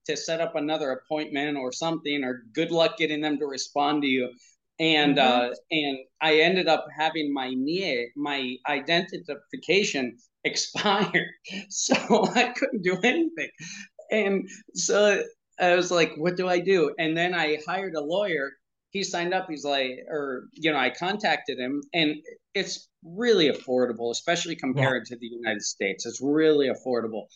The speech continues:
Speaker 1: And I was coming from a teacher salary, like an English teacher salary, so,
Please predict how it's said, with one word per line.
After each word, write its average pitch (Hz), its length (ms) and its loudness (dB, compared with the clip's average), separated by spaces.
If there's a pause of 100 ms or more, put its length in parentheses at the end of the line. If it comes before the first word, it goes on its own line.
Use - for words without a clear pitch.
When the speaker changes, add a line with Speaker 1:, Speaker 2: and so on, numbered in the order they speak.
(340)
Speaker 1:
And 139 180 4
I 165 60 8
was 175 140 4
coming 156 260 2
from 120 180 -6
a 110 40 -8
teacher 156 400 -6
salary, 107 440 -4
like 127 320 0
an 120 160 0
English 160 380 2
teacher 110 260 -10
salary, 113 440 -4
so, 139 160 -6